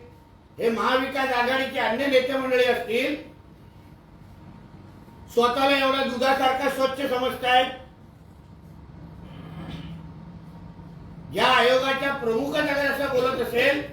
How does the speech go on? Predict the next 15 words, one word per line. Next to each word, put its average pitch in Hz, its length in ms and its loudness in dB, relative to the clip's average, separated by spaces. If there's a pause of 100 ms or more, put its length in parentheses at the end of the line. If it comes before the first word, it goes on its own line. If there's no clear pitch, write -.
(800)
की 240 120 2
मी 262 120 2
अनिल 254 380 2
देशमुखाला 285 760 2 (720)
क्लीन 269 240 2
चिट 277 200 -4
दिली 262 240 2
नाही, 233 320 2 (2250)
याचा 262 320 2
सरळ 285 440 2
सरळ 294 280 0
स्पष्ट 262 420 -2 (840)
शिक्कामोर्तब 302 580 0
होऊन 254 320 2
जातो 226 680 0